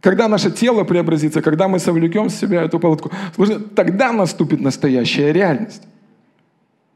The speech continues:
Теперь и он здесь говорит, здесь, э, Иисус говорит Никодиму: «Должно тебе родиться свыше.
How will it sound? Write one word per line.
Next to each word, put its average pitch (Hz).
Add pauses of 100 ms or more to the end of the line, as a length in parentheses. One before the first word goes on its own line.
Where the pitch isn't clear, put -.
(640)
Теперь 214
и 190
он 180
здесь 170
говорит, 185 (280)
здесь, 160
э, 226 (1200)
Иисус 165
говорит 170
Никодиму: 156
«Должно 175
тебе 135
родиться 131
свыше. -